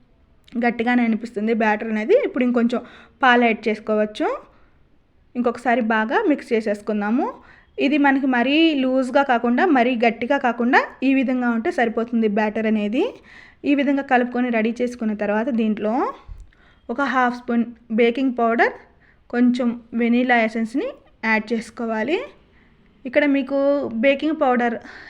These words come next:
లేకపోతే దీంట్లో బేకింగ్ సోడా అయినా వేసుకోవచ్చండి. వెనిలా ఎసెన్స్ లేకపోతే ఇలాచీ పౌడర్ అయినా యాడ్ చేసుకోవచ్చు. అంతే అండి. ఇంకొకసారి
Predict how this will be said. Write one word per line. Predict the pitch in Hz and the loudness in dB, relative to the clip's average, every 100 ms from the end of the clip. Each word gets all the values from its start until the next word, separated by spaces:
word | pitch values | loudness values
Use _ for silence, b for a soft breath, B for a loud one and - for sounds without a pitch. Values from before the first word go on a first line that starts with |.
| 240 | -2
లేకపోతే | 240 240 240 233 226 466 - B B B 247 | 0 0 -2 -4 -2 -2 -4 B B B 0
దీంట్లో | 262 240 233 233 | 2 4 2 2
బేకింగ్ | 240 240 262 262 | 2 2 -2 0
సోడా | 247 226 | 0 2
అయినా | 240 247 | 2 0
వేసుకోవచ్చండి. | 240 226 220 220 220 262 466 - b b b _ _ - - - | -2 -4 -2 -2 -2 -2 -2 -6 b b b _ _ -16 -14 -2
వెనిలా | 262 277 285 269 | 2 4 4 2
ఎసెన్స్ | 262 254 262 | 0 -4 0
లేకపోతే | 247 240 254 262 453 | -2 0 -2 2 4
ఇలాచీ | 269 226 240 233 | 4 2 0 -2
పౌడర్ | 233 220 220 226 | 0 0 0 0
అయినా | 254 240 | 0 0
యాడ్ | 214 214 | -2 -6
చేసుకోవచ్చు. | 226 - 226 220 220 381 605 B B B 226 | -8 -6 -6 -6 -4 -4 -4 B B B -4
అంతే | 247 254 | 0 0
అండి. | 240 320 | 0 0
ఇంకొకసారి | 254 233 254 233 247 | 0 -2 -4 -2 0